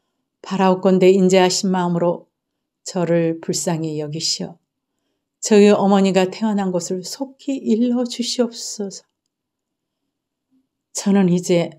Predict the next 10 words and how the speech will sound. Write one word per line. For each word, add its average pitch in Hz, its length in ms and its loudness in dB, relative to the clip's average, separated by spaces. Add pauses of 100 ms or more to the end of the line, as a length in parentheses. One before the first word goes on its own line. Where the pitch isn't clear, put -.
몸과 170 640 -2
마음을 165 540 -6
가눌 175 320 -10
수가 - 480 -14
없고 196 840 -4 (500)
곧 180 380 -2
죽을 240 440 0
것만 202 520 -6 (100)
같나이다." 160 960 -12 (1300)
그때 - 640 -2